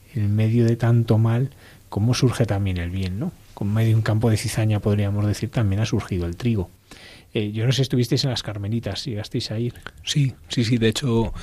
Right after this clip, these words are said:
Speaker 2: eh, fuimos a rezar el rosario allí dentro de, del convento de, que tienen las Madres Carmelitas, dentro del propio campo de concentración, eh, hay una comunidad religiosa, ¿no? No deja de ser llamativo, eh, pues eso, ¿no? En un lugar de horror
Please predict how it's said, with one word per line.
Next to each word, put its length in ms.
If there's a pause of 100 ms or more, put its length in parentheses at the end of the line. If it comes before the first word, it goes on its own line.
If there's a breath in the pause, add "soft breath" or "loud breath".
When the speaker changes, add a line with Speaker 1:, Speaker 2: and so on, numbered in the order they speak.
(320 loud breath)
Speaker 2:
eh, 320
fuimos 340
a 40
rezar 300
el 100
rosario 480 (340)
allí 240
dentro 320
de, 340
del 360
convento 420
de, 160
que 140
tienen 180
las 160
Madres 240
Carmelitas, 720
dentro 380
del 160
propio 260
campo 240
de 60
concentración, 720 (560 loud breath)
eh, 280
hay 160
una 160
comunidad 380
religiosa, 580 (320)
¿no? 80
No 180
deja 220
de 100
ser 160
llamativo, 560 (560 loud breath)
eh, 360
pues 180
eso, 180
¿no? 160 (500)
En 340 (120)
un 160
lugar 320
de 80
horror 320